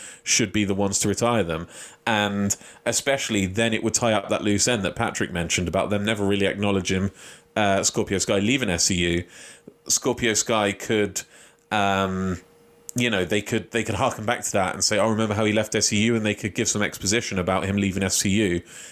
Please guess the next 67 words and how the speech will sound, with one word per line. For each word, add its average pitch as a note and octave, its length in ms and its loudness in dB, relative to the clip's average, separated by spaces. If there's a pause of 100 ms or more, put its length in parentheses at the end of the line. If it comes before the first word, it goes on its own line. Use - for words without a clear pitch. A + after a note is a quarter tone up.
(340)
if, F#2+ 440 0 (100)
if G#2 240 -2
him A2+ 160 -2
and G2+ 100 2
Ethan G2+ 200 -2
Page G2+ 260 0
are G2+ 40 2
the F#2+ 80 -2
ones F#2+ 200 0
to G2+ 60 0
retire A2+ 320 0
them, E2+ 140 -6
which F2+ 240 -2
I G2 180 0
can G2 200 -8
see, - 340 0
I, G2 240 0 (100)
I G#2+ 140 0
would, G2+ 220 0 (180)
is G2 220 -2
what F#2 160 0
I G2 60 2
would F#2 120 0
have G2 160 0
happen. A2+ 340 -4 (880)
Um, G#2+ 380 0 (100)
in A#2+ 100 -2
terms C#3 260 -2
of A2 80 -4
how C3 180 2
I'd G#2+ 140 0
do G#2+ 220 2
that, E3+ 380 0
is A#2 360 0
I'd, A#2+ 240 -2 (100)
I'd A#2 200 -2
keep, - 420 -2 (880)
I'd A#2 180 0
keep - 360 -4
this B2+ 280 0
streak - 420 0
going G#2+ 280 2
longer, G2+ 320 0
as F#2 120 0
long A#2 200 2
as G#2 260 2
Christopher G#2 360 -2
Daniels G2 340 2
is F2+ 100 2
willing G2 220 0
to G2+ 100 -4
go, G2 240 2
because E2+ 240 -4
I F#2 60 0
think F#2+ 160 -4
he G2+ 100 0
might F#2 240 0
wanna F#2 180 -2
be E2+ 300 -2
looking G2 300 -2
at F2+ 40 -2
retiring F#2 460 0
and F2 80 -2
taking F#2 260 -2
a F2+ 40 0
backstage F#2 440 -2
role. F#2 300 2